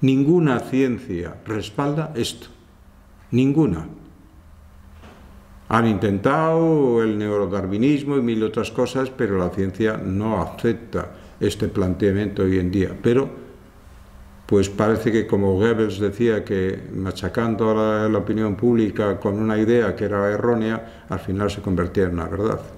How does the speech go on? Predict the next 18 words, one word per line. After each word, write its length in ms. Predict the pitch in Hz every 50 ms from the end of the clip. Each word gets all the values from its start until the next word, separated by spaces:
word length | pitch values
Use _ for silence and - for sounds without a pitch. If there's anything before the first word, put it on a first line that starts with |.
| - -
Pues 300 | - - 90 - - - - - - - - - - - -
parece 320 | 95 90 87 - 107 95
que 60 | 90
esto 220 | 92 - - 98 85
funciona. 500 | - 82 80 78 - 85 80 82 80 - - - - - - - - - - - - - - - - - - - - - - - - - - - - - - - - - - - - - - - - - - - - - - - - -
Bueno, 400 | 131 131 135 127 - - - -
simplemente, 760 | - - - 160 170 165 165 160 165 160 160 160 165 156
como 280 | - - 113 107 107 110
he 60 | 120
hablado 260 | 127 131 143 143 139
de 80 | 135 127
conciencia, 400 | - 120 98 - 135 120 127 127
y 20 |
para 180 | 98 113 107 101
mí 140 | 101 113 123
es 160 | 123 - 123
muy 80 | 127 120
importante, 720 | 107 - 113 101 - - 127 123 104 - - 90 90